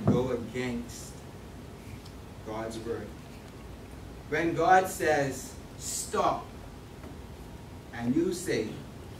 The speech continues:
"I'll continue." Because it's when you continue that you decide to lose. Notice what the verse says in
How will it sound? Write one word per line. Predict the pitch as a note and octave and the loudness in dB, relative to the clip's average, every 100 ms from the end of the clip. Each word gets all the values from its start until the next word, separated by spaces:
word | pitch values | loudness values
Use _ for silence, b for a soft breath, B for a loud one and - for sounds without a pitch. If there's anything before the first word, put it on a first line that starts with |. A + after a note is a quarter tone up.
| - - - | -12 -12 -4
"I'll | C3 B2+ | -2 -2
continue." | B2+ A#2 C3+ C3+ A#2 - - - - - - - - - - - | 0 -2 2 2 2 -2 -10 -12 -12 -12 -12 -12 -12 -12 -12 -6
Because | E3 E3+ D#3+ | 0 2 2
it's | C#3+ - | 0 0
when | F3+ G3+ G#3 | 2 4 4
you | A3+ A3+ | 2 2
continue | F#3+ D#3 - A#3 A3+ E3 B2+ - - - - - - - C#3+ | 4 4 4 4 6 6 4 2 -2 -10 -12 -12 -12 -4 4
that | D3+ D3 | 4 4
you | E3+ | 0
decide | D3 C3+ D#3 D3 C#3 | 0 4 8 8 6
to | |
lose. | C#3 D#3+ B2+ - - - | 2 2 2 -2 -8 -2
Notice | D3 A#3 A#3+ A#3 | 10 12 12 12
what | A3 | 8
the | G3+ | 8
verse | F#3+ F#3+ | 6 6
says | G3 G3+ | 8 8
in | F#3 | 8